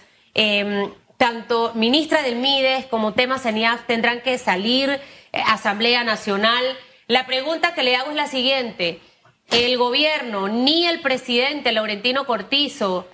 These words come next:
protegerá a quien no tenga que proteger en este caso? ¿Hay una garantía de que esta administración va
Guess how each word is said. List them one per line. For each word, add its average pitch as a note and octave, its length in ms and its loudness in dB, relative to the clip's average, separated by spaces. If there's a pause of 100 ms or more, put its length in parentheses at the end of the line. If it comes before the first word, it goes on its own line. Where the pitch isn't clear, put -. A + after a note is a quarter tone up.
(480)
protegerá B3+ 840 0 (320)
a A3+ 240 0
quien D#4 340 0
no D#4+ 220 -2
tenga D#4+ 400 0
que C4 140 0
proteger A#3 500 0
en C4+ 140 0
este C4 280 -2
caso? C4+ 560 -2 (280)
¿Hay C4+ 220 2
una E4+ 200 2
garantía C#4 680 0 (120)
de A#3 100 -6
que G#3+ 200 -4
esta D4 360 0
administración A3 1080 0 (600)
va C#4 160 4